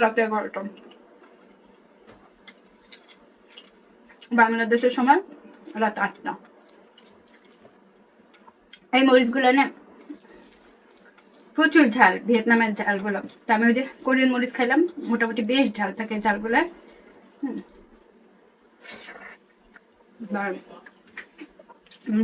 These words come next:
বহুত দিন পরে ভালোভাবে খাইছি, খুব মজা করে খাইছি আপু, thank you। Thank you আপু, আমি বারবার thank you দিচ্ছি, সত্যি ভালো লাগছে।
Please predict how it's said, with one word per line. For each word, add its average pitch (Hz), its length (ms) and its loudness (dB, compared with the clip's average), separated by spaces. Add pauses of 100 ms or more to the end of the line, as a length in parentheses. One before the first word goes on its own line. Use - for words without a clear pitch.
বহুত 240 220 2 (180)
দিন 254 180 2 (120)
পরে 233 220 4 (800)
ভালোভাবে 208 440 -2
খাইছি, 208 240 -8 (2500)
খুব 254 140 4 (140)
মজা 214 280 2
করে 208 220 -2
খাইছি 208 260 -8
আপু, 202 140 -8 (240)
thank 226 280 -4
you। 226 100 0 (3000)
Thank 233 240 0
you 277 160 2
আপু, 247 160 0 (1160)
আমি 247 200 4
বারবার 233 320 6
thank 226 200 -2
you 233 160 2
দিচ্ছি, 214 280 -12
সত্যি 240 220 -4 (840)
ভালো 214 240 0
লাগছে। - 260 -8